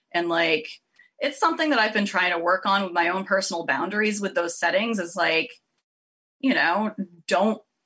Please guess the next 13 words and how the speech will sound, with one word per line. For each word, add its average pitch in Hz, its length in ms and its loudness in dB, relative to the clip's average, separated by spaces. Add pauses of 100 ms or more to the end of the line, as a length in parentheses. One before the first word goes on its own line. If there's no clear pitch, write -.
(320)
n-, - 300 -6
pick 208 280 -2
up 220 240 2
the 180 80 -6
slack - 400 -2
for 165 140 -4
everybody. 156 540 -2
But 190 160 0
when 190 160 0
you 180 100 -4
know 190 220 2
that 180 300 0
your 175 480 0